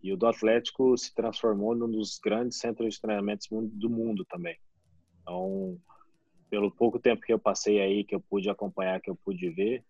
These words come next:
o Atlético não deixa a desejar em nada em relação aos,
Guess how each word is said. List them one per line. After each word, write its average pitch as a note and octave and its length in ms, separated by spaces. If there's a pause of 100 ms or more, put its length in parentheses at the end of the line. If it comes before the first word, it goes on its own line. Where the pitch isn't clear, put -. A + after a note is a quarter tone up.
(400)
o F2+ 100
Atlético F#2+ 440
não G#2 160
deixa G#2 260
a G#2 40
desejar G2 440
em B2 100
nada G#2+ 500
em G#2+ 80
relação G2 460
aos, F#2+ 540